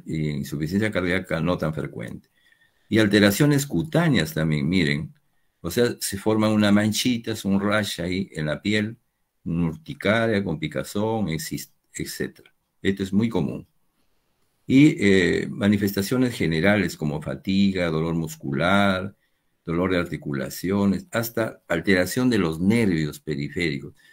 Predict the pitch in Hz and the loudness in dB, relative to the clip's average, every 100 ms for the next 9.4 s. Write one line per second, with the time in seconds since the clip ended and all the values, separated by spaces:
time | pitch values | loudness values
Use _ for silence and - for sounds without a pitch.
0 | _ _ 110 110 127 113 104 127 120 110 | _ _ -4 0 0 0 0 0 2 2
1 | 107 110 123 117 104 - - 107 101 101 | 2 0 -2 -2 -6 -8 -4 2 4 4
2 | 101 98 123 139 135 120 113 107 131 131 | 4 2 4 2 2 -2 -2 -2 -2 0
3 | 120 107 95 90 - 117 120 117 107 95 | 0 0 -2 -4 -6 -4 -2 -2 -4 -6
4 | 98 - 87 85 101 107 98 85 - 78 | -10 -8 -4 -2 -2 -4 -6 -8 -8 -8
5 | 82 78 _ _ _ - 127 - 113 101 | -8 -10 _ _ _ -6 -4 -2 0 0
6 | 101 _ _ _ _ _ _ _ - 127 | -2 _ _ _ _ _ _ _ -6 -2
7 | 127 120 85 80 - 104 104 - - 98 | 0 0 -2 -2 -2 0 0 -2 0 2
8 | 98 87 78 80 78 85 87 82 78 65 | 4 2 -2 -4 -6 -4 -4 -4 -6 -8
9 | 64 50 - _ | -10 -14 -16 _